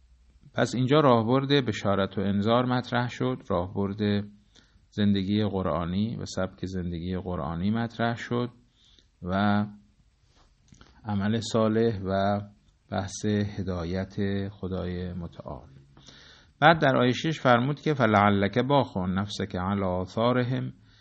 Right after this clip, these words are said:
ان لم یؤمنوا بهذا الحدیث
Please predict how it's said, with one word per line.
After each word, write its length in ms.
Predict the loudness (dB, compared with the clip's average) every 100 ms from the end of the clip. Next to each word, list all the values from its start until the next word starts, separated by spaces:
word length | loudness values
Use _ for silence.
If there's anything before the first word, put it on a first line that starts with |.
| _ _ -4
ان 80 |
لم 280 | 0 2 2
یؤمنوا 420 | 2 0 0 0
بهذا 520 | 0 -2 0 0 2 0
الحدیث 920 | 0 -2 -8 -8 -6 -4 -6 -8